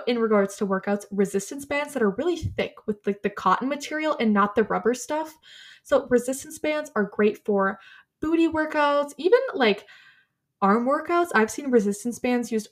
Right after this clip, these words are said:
all the time in mat Pilates, and I personally use resistance bands all the time. But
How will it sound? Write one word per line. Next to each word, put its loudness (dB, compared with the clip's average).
all 4
the 0
time -2
in 4
mat 0
Pilates, -2
and 2
I 0
personally -4
use -4
resistance -6
bands -6
all -2
the -6
time. -16
But 6